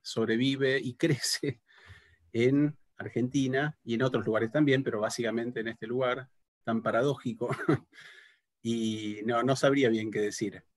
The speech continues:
Este, la verdad que no, no sé, lo tendría que pensar.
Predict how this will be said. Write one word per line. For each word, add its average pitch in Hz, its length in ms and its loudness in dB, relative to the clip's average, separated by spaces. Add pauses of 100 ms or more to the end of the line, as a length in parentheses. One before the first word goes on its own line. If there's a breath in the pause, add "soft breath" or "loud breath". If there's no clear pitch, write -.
(160)
Este, 92 680 -10
la 104 120 -6
verdad 120 280 -2
que 117 140 -2
no, 107 580 -4 (960)
no 104 100 -10
sé, 95 300 -12
lo 107 80 -10
tendría 127 280 4
que 131 60 4
pensar. 110 480 -2